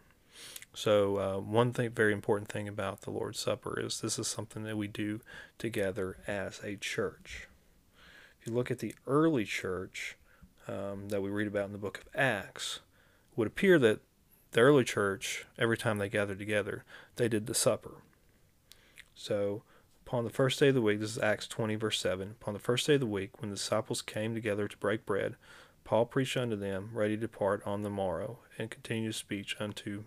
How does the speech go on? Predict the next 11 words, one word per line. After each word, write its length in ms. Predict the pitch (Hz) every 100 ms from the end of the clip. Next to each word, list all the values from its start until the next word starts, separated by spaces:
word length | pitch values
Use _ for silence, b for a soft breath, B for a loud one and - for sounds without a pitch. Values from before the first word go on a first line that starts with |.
| -
midnight." 540 | 107 107 92 - - - B B B B
So 240 | - 113 104
when 120 | 104
it 60 |
says 280 | - 120 107
they 120 | 107
broke 300 | 101 110 101
bread, 360 | - 107 95 95 B B B _
that 120 | 110
is, 300 | 104 98 -
uh, 240 | 98 95